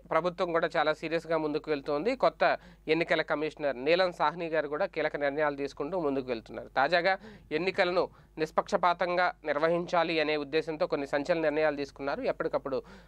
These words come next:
ఆ, ఎన్నికల అధికారులతోనూ జిల్లా కలెక్టర్లతోటూ వీడియో కాన్ఫరెన్స్లో మాట్లాడుతూ పలు సూచనలు, పలు ఆదేశాలు కూడా జారీ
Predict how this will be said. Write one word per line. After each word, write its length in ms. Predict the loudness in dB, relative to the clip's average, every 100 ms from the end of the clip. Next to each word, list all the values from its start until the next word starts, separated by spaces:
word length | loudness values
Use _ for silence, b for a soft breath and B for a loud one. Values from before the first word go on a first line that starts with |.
| B -2
ఆ, 240 | 0 0
ఎన్నికల 400 | 2 2 2 4
అధికారులతోనూ 720 | 2 2 0 0 -2 -4 -2 -2
జిల్లా 260 | -2 0
కలెక్టర్లతోటూ 840 | 0 0 -4 -4 -8 -4 -4 -4 -8 B B B
వీడియో 220 | 0 2
కాన్ఫరెన్స్లో 560 | 2 0 -2 -6 -2 0
మాట్లాడుతూ 520 | 0 0 -2 -2 -2
పలు 200 | -2 -2
సూచనలు, 680 | -4 -6 0 0 0 -2 -4 -2
పలు 140 | 2
ఆదేశాలు 500 | 4 4 0 0 -2
కూడా 240 | 0 0 -2 B B B
జారీ 300 | 2 2